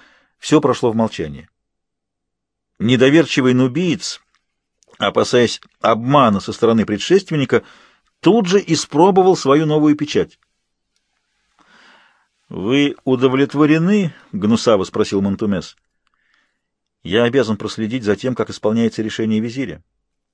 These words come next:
безмятежно отвечал Пазаир. «Будучи старшим судьёй, я засвидетельствовал передачу полномочий». «Это вы убедили Баги отправить меня в отставку?» «Визирь действовал в соответствии со своим долгом.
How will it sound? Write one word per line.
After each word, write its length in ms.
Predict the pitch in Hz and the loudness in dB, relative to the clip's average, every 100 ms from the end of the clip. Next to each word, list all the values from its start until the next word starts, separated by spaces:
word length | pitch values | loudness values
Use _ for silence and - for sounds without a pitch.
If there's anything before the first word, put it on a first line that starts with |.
| _ | _
безмятежно 560 | 76 87 90 87 87 90 | -10 -6 -6 -2 -2 -2
отвечал 320 | 85 90 90 | -8 -6 -8
Пазаир. 420 | 78 87 82 73 _ _ _ _ _ _ _ _ | -8 -8 -6 -8 _ _ _ _ _ _ _ _
«Будучи 340 | - 143 143 139 | -6 -6 -4 -8
старшим 380 | - 135 - 117 | -2 -2 -2 -8
судьёй, 520 | 127 107 151 156 - _ _ _ _ | -8 -4 -4 -4 -10 _ _ _ _
я 300 | - 117 151 | -6 -2 -2
засвидетельствовал 840 | 147 - 120 107 135 139 - 147 143 | -4 -6 -4 -4 -6 -8 -6 -4 -4
передачу 440 | 110 98 117 110 | -4 0 -2 -2
полномочий». 580 | 113 113 98 80 - - _ _ _ _ _ _ _ _ _ _ - | -4 -2 -4 -6 -14 -20 _ _ _ _ _ _ _ _ _ _ -4
«Это 300 | 127 147 180 | 0 4 4
вы 340 | 202 220 151 - | 4 2 2 0
убедили 480 | 165 170 143 127 110 | 0 0 0 0 2
Баги 340 | 131 143 117 | 2 2 -2
отправить 500 | 117 - 147 127 110 | -2 0 2 2 0
меня 220 | 131 151 | 0 2
в 60 | 123 | 2
отставку?» 520 | - - 101 - 95 _ _ _ _ _ _ _ _ _ _ - | 0 -2 -2 -4 -20 _ _ _ _ _ _ _ _ _ _ -8
«Визирь 420 | 87 85 143 180 | -6 -2 -2 0
действовал 500 | 139 165 - 165 151 | 0 0 2 0 0
в 60 | |
соответствии 600 | - 127 135 151 - 143 | 2 0 2 -4 -2 -6
со 120 | 135 120 | -6 -6
своим 280 | 131 143 | -4 -4
долгом. 480 | 135 123 85 71 - | -2 -2 -4 -8 -18